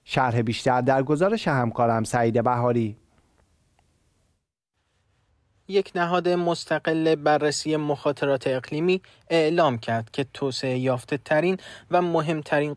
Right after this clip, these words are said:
Speaker 2: قطب‌های اقتصادی آسیایی در مقیاس جهانی مانند پکن،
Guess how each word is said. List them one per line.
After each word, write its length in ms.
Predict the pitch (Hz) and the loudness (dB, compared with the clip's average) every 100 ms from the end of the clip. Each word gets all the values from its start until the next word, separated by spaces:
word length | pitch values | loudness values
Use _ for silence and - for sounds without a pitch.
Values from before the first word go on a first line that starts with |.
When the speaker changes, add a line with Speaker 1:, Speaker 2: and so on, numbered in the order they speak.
| - | 0
Speaker 2:
قطب‌های 680 | 147 135 - 143 143 135 | 0 0 -6 -2 0 0
اقتصادی 720 | 131 - - 131 139 127 123 127 | -2 -6 -6 -4 0 0 0 -4
آسیایی 640 | 123 123 - 160 160 196 - - - | -2 -4 -2 0 0 0 -4 -20 -2
در 160 | 180 175 | 0 2
مقیاس 680 | 175 170 - 170 156 - | 0 -2 0 0 0 0
جهانی 600 | 160 139 147 139 131 113 | -4 -2 -2 0 -2 -2
مانند 420 | 104 120 127 127 | -2 -2 -2 -2
پکن، 540 | 131 - 143 - 175 | -2 0 -2 0 0